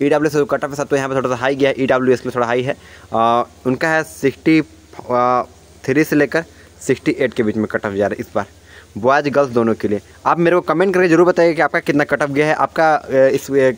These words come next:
कितना अंक आ रहा है, कितना आपको अंक जित-, कितना आपका एग्जाम दिया है, कितना मार्क्स आपका बन रहा है, मेरे को जरूर कमेंट करके बता दीजिएगा।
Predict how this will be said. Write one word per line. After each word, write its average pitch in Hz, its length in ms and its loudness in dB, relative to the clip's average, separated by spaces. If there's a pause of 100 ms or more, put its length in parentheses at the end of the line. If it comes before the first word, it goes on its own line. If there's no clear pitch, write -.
(460)
कितना 151 240 -2
अंक 147 300 -4
आ 151 60 2
रहा 147 80 0
है, 143 60 -2
कितना 147 260 -2
आपको 139 320 0
अंक 131 420 -2
जित-, 127 320 -4 (440)
कितना 156 300 0
आपका 147 160 0
एग्जाम 143 320 0
दिया 139 120 2
है, 147 100 0
कितना 143 280 -2
मार्क्स 139 220 -2
आपका 123 220 0
बन 123 180 0
रहा 139 160 -2
है, 135 60 -6
मेरे 135 180 0
को 156 120 2
जरूर 139 200 2
कमेंट 131 260 -2
करके 120 120 -2
बता 104 200 -2
दीजिएगा। 95 400 -6